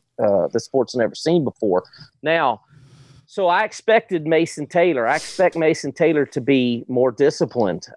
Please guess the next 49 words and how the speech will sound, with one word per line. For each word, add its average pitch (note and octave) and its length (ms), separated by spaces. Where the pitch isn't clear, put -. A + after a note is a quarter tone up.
I A2 160
expect - 440
him A#2+ 200
to G#2+ 180
ride A#2+ 360
that G#2+ 220
way. G#2+ 240
I, D3+ 300
I D3+ 160
do F3+ 220
not E3 280
know D#3 300
Eli B2 320
Vastbinder B2 760
all A#2+ 180
that A2+ 260
well. G#2+ 320
I'd A2 280
seen C#3+ 280
some A#2+ 240
videos B2 460
of A2 100
him. A2 80
I F3 140
studied D3+ 400
him A2+ 120
a G2+ 60
little A#2+ 240
bit A2 180
right F#2+ 200
before A2+ 260
the - 160
finals, B2 500
but A2 100
I B2 140
didn't, A2 420
I A#2 60
didn't A2 240
know A2 260
that G2 260
he A2+ 240
had G#2 200
that G2 180
in A2+ 220
him. F#2 80
That's A2+ 260
a G2+ 60
tough A2 300
cat F#2+ 300